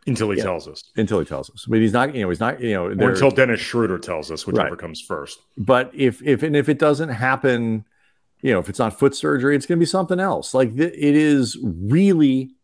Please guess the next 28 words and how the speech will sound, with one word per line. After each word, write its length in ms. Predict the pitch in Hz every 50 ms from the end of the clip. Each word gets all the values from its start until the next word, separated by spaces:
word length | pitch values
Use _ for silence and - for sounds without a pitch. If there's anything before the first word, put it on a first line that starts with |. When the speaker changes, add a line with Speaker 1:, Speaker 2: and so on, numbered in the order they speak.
| _ _
Speaker 2:
hard 640 | _ _ - - 175 156 101 78 71 76 78 90 87 _ _ _ _ _
to 140 | - - 127
be 540 | 110 87 - 98 90 82 80 82 85 85 _ _ _ _ _
LeBron 480 | 104 110 95 127 131 131 113 82 - - _ -
and 200 | 95 104 98 90
to, 540 | - - 117 113 113 110 107 104 107 - - _ _ _ _ _ _ _ _ -
to 120 | - 117
fire 540 | - - - - 131 123 131 143 147 143 135
up 220 | 127 120 120 -
the, 320 | - 117 113 107 101 98 95
the, 300 | 90 98 95 95 95 92
the 180 | 87 98 98
engines 480 | 95 104 117 123 117 107 110 101 85 80
in 40 | 85
the 60 | 92
offseason 760 | 90 90 101 110 107 - - 98 87 85 73 82 80 85 87 _ _ _ _ _
and 200 | 107 101 98 90
want 320 | 92 98 104 113 117 113
to 100 | - 123
do 320 | 101 82 82 101 101 120 131
that. 320 | 101 85 73 71 78 - - - _ _ _ - _ _ _ _
Um, 600 | - 95 92 92 90 85 82 80 80 78 76 _ _ _ _ _ _ _ _ _ _ _ _ _ _ _
it's, 540 | - - 131 139 139 139 120 - - - -
it's 240 | - - 107 - -
not 160 | - 123 127
easy 180 | 120 110 87 92
to 60 | 82
do. 240 | 82 101 82 69